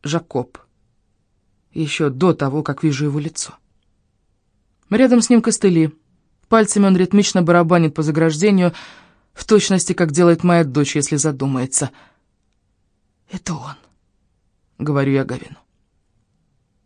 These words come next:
Человек сидит лицом к статуе Свободы, смотрит на нее так пристально, словно не может отвести глаз. У него белые, как снег, волосы, немного поредевшие на макушке и длинное темное пальто.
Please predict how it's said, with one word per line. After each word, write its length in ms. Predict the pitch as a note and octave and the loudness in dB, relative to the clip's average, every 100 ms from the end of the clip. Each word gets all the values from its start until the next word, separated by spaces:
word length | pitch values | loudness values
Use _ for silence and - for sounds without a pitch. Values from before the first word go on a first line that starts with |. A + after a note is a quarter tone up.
| _ _ | _ _
Человек 420 | - E3 D3+ E3+ | -8 -4 -2 -2
сидит 320 | - D3+ C#3+ D#3 | -4 -4 -4 -4
лицом 280 | D3 F3 D#3+ | -4 -2 -2
к 40 | |
статуе 360 | - D#3+ D3+ D3 | -2 -2 0 -2
Свободы, 540 | - D3+ D3+ C3+ C3+ - - _ _ _ _ - | -2 -2 0 -2 -4 -12 -20 _ _ _ _ -12
смотрит 480 | - G#3 F#3+ D#3 | 0 2 2 0
на 80 | E3+ | 2
нее 280 | E3 E3 F3 | 4 4 2
так 280 | D#3+ E3 - | 2 -2 -2
пристально, 480 | F#3+ G3+ - D#3+ D#3 | 2 2 2 0 0
словно 300 | - E3 E3 | 0 0 2
не 120 | E3 | 4
может 280 | F3+ D3+ D#3+ | 4 2 -2
отвести 360 | D#3+ E3 F3+ | -4 -4 -2
глаз. 380 | E3 E3+ D3 - - - - _ _ _ _ - | 0 2 2 0 -8 -20 -20 _ _ _ _ 0
У 40 | |
него 200 | E3+ D#3 | 2 2
белые, 340 | C#3 F3 D#3 D3 | 2 4 4 2
как 180 | D#3 | -2
снег, 320 | - E3 D3+ D#3 | -2 -2 -2 0
волосы, 500 | F#3 D#3+ - C#3 C3+ _ _ _ - | 2 2 0 -4 -6 _ _ _ -10
немного 420 | D#3 E3+ F3+ D#3 | -2 2 4 2
поредевшие 560 | D3 E3+ E3 E3+ - D#3+ | 0 2 2 2 2 0
на 80 | D#3 | 2
макушке 480 | D#3+ F#3 G#3 - D3 | 2 0 -2 -2 -2
и 40 | |
длинное 320 | C#3+ E3+ D#3+ | 2 2 2
темное 340 | D3+ D#3+ D#3 D3+ | 2 0 0 0
пальто. 440 | E3 D3+ D#3 C3+ | 0 0 -2 -4